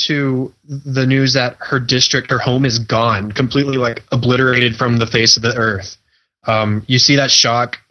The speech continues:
and then you see that sort of develop into this really intense, uh, uh,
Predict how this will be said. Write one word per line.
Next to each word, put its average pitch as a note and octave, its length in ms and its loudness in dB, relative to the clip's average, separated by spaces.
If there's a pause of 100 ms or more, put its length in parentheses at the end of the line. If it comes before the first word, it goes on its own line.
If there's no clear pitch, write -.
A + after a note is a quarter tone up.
(140)
and B2+ 160 0
then C3 120 0
you C3 100 4
see C3+ 200 2
that B2+ 140 0
sort C3+ 180 2
of B2+ 120 -2
develop B2 420 0
into A#2+ 600 0 (320)
this B2 200 4
really B2+ 300 2
intense, A#2+ 680 0 (460)
uh, A2 440 -6 (1000)
uh, A2+ 360 0